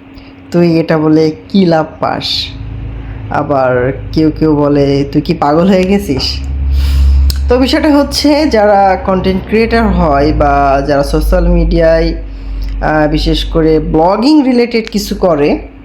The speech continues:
তাদেরকে সবাই এরকমই কোশ্চেনের সম্মুখীন রেগুলার হতে হয়।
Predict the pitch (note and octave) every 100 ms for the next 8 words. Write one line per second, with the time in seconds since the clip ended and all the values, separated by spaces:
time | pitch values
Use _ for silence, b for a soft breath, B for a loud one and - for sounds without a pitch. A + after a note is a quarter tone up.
0 | - - G4 G4+ - - F4+ E4+ D#4+ B3
1 | - E3+ E3+ F3 F3+ F3 F3 E3 - -
2 | E3+ E3+ - D#3 D3+ D3 - D3 C#3+ -
3 | D3+ D3 D3 D3+ E3 G3 F3+ F3 D3 C#3
4 | C#3